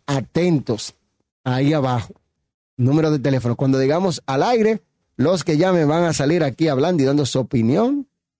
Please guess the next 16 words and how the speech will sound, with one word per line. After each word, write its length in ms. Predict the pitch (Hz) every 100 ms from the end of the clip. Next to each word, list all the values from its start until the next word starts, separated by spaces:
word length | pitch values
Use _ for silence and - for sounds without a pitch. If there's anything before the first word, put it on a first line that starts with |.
| _ _ _ _ _
no 300 | 135 143 208
más 360 | 170 180 156 135
de 120 | 135
un 100 | 170
minuto. 500 | 156 135 131 101 -
Así 300 | 120 - 151
que 220 | 127 131 - _
piénsenlo 480 | 139 175 175 151 127
bien, 260 | 165 180 -
que 120 | 120
tendrán 360 | 113 120 143 156
un 100 | 151
minuto, 380 | 131 156 143
porque 220 | 110 117 120
voy 140 | 135
a, 100 | 165